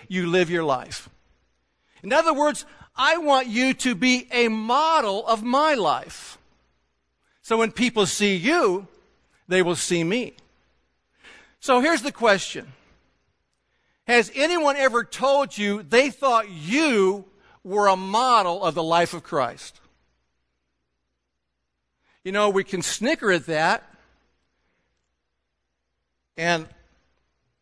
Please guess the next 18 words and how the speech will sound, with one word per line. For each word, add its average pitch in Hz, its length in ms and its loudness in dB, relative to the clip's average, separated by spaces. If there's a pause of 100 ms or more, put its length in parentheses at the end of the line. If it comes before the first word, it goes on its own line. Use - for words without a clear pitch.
(260)
I 139 160 -2
don't 247 140 2
know 185 140 2
if 175 40 2
anybody's 185 280 0
ever 190 140 0
told 180 280 -2
me 202 180 -4
that. 165 340 -4 (3000)
But 220 220 -6
if 302 300 0
not, 254 480 0
if 196 180 -4
they've 226 220 2
not 262 340 0
told 294 320 0
us 196 220 -2
that, 151 400 -2